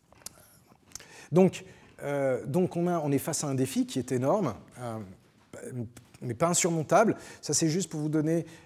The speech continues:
euh, justement le, le, les, les émissions, quand même pour vous donner un petit peu, le, malgré tout, l'ampleur du défi, hein. On a réduit de, pendant l'année covid de six virgule quatre pour cent, euh, les réductions par rapport à deux mille dix-neuf, et, euh,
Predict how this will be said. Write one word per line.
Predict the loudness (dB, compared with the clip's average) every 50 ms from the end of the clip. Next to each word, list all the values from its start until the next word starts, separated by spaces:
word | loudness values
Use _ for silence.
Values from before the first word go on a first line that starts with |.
| -20 -12
euh, | -6 -2 0 0 2 0
justement | 0 -2 -6 -6 -6 -4 -4 -4 -2 -2
le, | -2 -2 -2 -2 -2 -4
le, | -4 -4 -4 -2 -2 -4 -4 -6
les, | -8 -8 -8 -6 -4
les | -4 -2 -2 0 0
émissions, | 0 -2 -2 -2 -4 -4 -6 -6 -8 -4
quand | -2 0
même | 2 2 2 0
pour | -2 -6 -8
vous | -4
donner | -2 -2 0 0 0
un | -2 -4
petit | -6 -10 -10
peu, | -6 -4
le, | -4 -4 -4 -6 -10 -14 -18 -20 -20 -20 -20 -18 -12
malgré | -10 -8 -4 -2 -2 -2
tout, | -2 -4 -4
l'ampleur | -4 -6 -6 -6 -6 -4
du | -4 -2
défi, | -2 -2 -2 -2 -2 -4
hein. | -2 -4 -4 -6
On | -4 -4
a | -2
réduit | 0 0 0 0 0
de, | 0 0 0 0 -2 -6 -12 -20 -14 -8
pendant | -4 -2 0 0
l'année | 2 2 0 0
covid | 0 0 0 0 0 -2
de | -2 -4 -4
six | -4 -4 -4 -4 -2
virgule | -2 -2 -4 -4 -4
quatre | -4 -6 -6 -8
pour | -10 -12 -10
cent, | -8 -8 -8 -8 -10 -14 -18 -20 -20 _ -10 -8
euh, | -6 -4 -2
les | -2 -2
réductions | -2 -4 -6 -6 -8 -8 -8 -8
par | -6 -6
rapport | -8 -6 -4 -4
à | -4
deux | -2 -2
mille | -2 -2 -4
dix-neuf, | -4 -6 -6 -4 -2 -2 -2 -2 -2 -2 0
et, | 2 4 4 4
euh, | 4